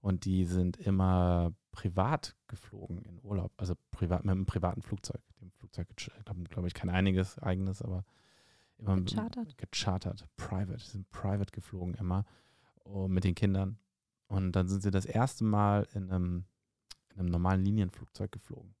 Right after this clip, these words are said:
Speaker 1: Natürlich Business, aber trotzdem noch traurig
Speaker 2: Was
Speaker 1: sind.
Speaker 2: ist Business Class?
Speaker 1: Was Business Class ist?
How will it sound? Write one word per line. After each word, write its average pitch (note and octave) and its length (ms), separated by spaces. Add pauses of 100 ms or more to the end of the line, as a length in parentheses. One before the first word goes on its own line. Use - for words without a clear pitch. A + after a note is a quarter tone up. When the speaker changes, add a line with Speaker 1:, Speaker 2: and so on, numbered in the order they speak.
(120)
Speaker 1:
Natürlich G#2+ 380
Business, - 480
aber G2+ 160
trotzdem - 340
noch E2 100
traurig E2 440
Speaker 2:
Was A3 120
Speaker 1:
sind. A3 80
Speaker 2:
ist - 120
Business A#3 340
Class? C4+ 400 (440)
Speaker 1:
Was G#2+ 160
Business A#2 340
Class F2+ 240
ist? G#2 240